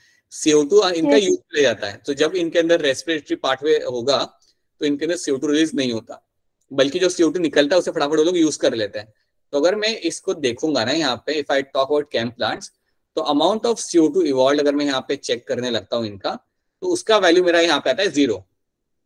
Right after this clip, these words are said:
Speaker 1: ठीक है, उसका value इनका यहाँ पे आता है ज़ीरो। ओके, अब अगर सी ओ टू का वैल्यू हमारा यहाँ पे ज़ीरो आ रहा है तो क्या ही फर्क पड़ता है कि मेरा ओ टू का value यहाँ पे कितना भी हो?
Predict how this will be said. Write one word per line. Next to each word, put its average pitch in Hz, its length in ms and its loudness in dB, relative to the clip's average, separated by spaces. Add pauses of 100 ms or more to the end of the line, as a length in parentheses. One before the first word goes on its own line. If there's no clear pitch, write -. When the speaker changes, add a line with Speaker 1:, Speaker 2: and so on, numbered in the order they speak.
(800)
Speaker 1:
ठीक 170 100 -6
है, 185 60 2
उसका 175 180 0
value 147 240 4
इनका 143 220 0
यहाँ 123 200 -2
पे 127 100 -4
आता 117 160 -4
है 160 60 0
ज़ीरो। 107 340 -6 (520)
ओके, 127 180 -4
अब - 680 -2
अगर 220 180 6
सी - 220 0
ओ 156 80 6
टू 170 80 -4
का 233 100 2
वैल्यू 202 220 4
हमारा 180 240 2
यहाँ 175 120 -2
पे 180 100 -2
ज़ीरो 139 260 0
आ 123 140 4
रहा 117 100 -2
है 170 200 -8 (280)
तो 190 80 -2 (140)
क्या 160 140 0
ही 196 180 -4
फर्क 196 360 -4
पड़ता 170 240 0
है 170 80 0
कि 180 100 -8
मेरा 170 160 2
ओ 151 80 4
टू 147 100 -4
का 156 100 2
value 156 200 0
यहाँ 143 140 -2
पे 151 80 -4
कितना 131 300 -6
भी 123 120 -4
हो? 117 180 -4